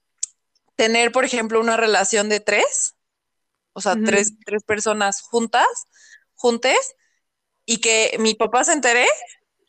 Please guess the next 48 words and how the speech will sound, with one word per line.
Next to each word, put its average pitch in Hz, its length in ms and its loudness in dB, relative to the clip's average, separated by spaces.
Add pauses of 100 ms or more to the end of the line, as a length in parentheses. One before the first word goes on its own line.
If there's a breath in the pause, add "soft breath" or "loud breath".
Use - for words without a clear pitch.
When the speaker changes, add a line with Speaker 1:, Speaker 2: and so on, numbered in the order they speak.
(100)
Speaker 2:
Claro. 196 420 4
Speaker 1:
o 220 140 2
mi - 60 -4
familia 240 420 2
se 262 100 2
entere, 208 580 0
que 220 140 -2
mi 220 160 -2
f-, 208 160 -10 (120)
que, 202 320 0 (100)
que 214 100 -2
mi 214 100 -6
familia 226 300 0
se 214 80 -2
entere 208 220 0
que - 80 -6
soy 208 100 -6
pansexual, 190 500 -2
o 185 40 -4
sea, 190 220 -2 (920 loud breath)
y 202 180 -4 (500)
es 247 180 -2
fuerte, 240 480 0
y 233 240 2
es 240 160 2
algo 311 220 2
de 277 100 2
lo 202 160 -2
que, 202 120 -4
insisto, 202 460 -4
no 214 260 0
hablamos. 226 560 0
Entonces, 208 280 -6
también 233 280 -2
el 269 160 -2
qué 254 120 -2
dirán 220 300 0
a 208 80 0
veces 202 220 -6
da 208 120 0
muchísimo 208 540 -6
miedo, 190 260 -6
y 196 80 -8
también 185 280 -6
creo 196 180 -6
que 190 140 -8
es 202 120 -4
importante, 190 580 -6